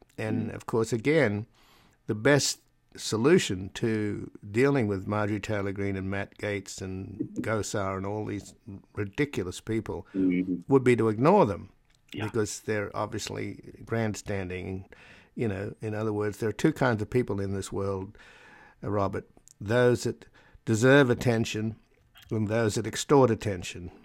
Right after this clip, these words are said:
Speaker 1: And the latter category includes terrorists. So,
Speaker 2: Yeah.
Speaker 1: in fact, John Boehner referred to these people as
Speaker 2: Mm-hmm.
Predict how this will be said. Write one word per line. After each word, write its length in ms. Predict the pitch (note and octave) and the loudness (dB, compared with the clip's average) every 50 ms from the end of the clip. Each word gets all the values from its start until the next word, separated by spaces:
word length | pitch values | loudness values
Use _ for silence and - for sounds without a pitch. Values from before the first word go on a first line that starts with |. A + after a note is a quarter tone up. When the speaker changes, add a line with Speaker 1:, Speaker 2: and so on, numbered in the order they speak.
| - - | -10 -6
Speaker 1:
And 180 | A#2+ A#2 B2 A2+ | -2 0 2 2
the 80 | A#2 | 2
latter 280 | B2 C3+ D3 D#3 D3+ C3 | 4 6 6 6 4 2
category 800 | - - - C3 C#3 D3 A#2 G2+ F#2+ G2 F#2+ F#2 G2 G#2 G2 F#2+ | 0 -2 2 2 4 4 2 0 -2 -4 -4 -2 -2 -2 -2 -4
includes 540 | G#2+ A2+ - - A#2+ A#2 A2+ A2+ A2+ - | -4 -4 -2 0 0 2 2 0 -2 -4
terrorists. 840 | - - - F#3 F#3+ D#3 G2 F2 - - - - - - - - - | -2 2 2 4 4 4 0 0 -4 -8 -10 -10 -10 -12 -14 -10 -6
So, 420 | - C#3 B2+ B2 A#2+ A#2+ B2 B2+ - - _ _ _ - - | -2 2 2 4 4 2 2 -2 -6 -12 _ _ _ -16 -16
Speaker 2:
Yeah. 80 | F2+ - - | -14 -10 -6
Speaker 1:
in 140 | - B2 A#2+ | -4 -2 -2
fact, 320 | A2+ - C#3 C#3 C3 - | 2 2 4 4 4 2
John 260 | - C#3+ C#3 C#3+ C#3+ B2+ | 2 4 4 4 4 4
Boehner 400 | - C#3+ D#3+ F#3 E3+ B2+ G#2+ G#2 | 4 4 4 4 4 2 2 0
referred 480 | G#2 A2 - - C#3+ D#3+ G3+ G3 D3 | -2 -2 -2 -2 -2 0 0 0 -2
to 80 | - A2+ | -2 -2
these 240 | G#2+ G2+ G2 - - | -2 -2 -4 -4 -4
people 420 | - G#2 F2+ F2 - F2 F2 - - _ - - _ _ - | -4 -4 -4 -4 -6 -10 -12 -14 -16 _ -20 -20 _ _ -6
as 320 | A2 A2 A2 A2 A2 - | -2 -2 -2 -2 -4 -6
Speaker 2:
Mm-hmm. 100 | D#2 - | -10 -14